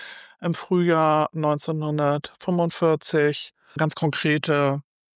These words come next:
Maßnahmen ergriffen wurden, um diese Strafprozesse auf institutionelle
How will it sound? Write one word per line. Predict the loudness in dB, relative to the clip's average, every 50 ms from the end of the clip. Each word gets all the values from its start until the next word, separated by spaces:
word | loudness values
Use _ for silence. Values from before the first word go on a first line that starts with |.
| _ _ _ -8 -4
Maßnahmen | -2 0 2 2 2 2 0 0 0 0 2 2 2 0 -2 -2
ergriffen | -4 -6 -4 -2 0 0 0 0 -2 0
wurden, | 0 0 0 0 0 0 -2 -2 -2
um | 0 0 2 2 2 0 0 -2 -6 -12 -20 -20 -20 -20 -20 -20 _ _ _ -2
diese | 0 2 2 4 4 4 4 4 4 4 2 0 -2 _ _
Strafprozesse | -10 -8 -4 0 2 2 2 2 0 0 -2 -2 0 0 0 0 0 0 0 2 2 2
auf | 2 0 -2 -6 -8
institutionelle | -6 -6 -4 -4 -4 -4 -4 -6 -6 -4 -4 -2 0 2 2 2 2 2 2 2 0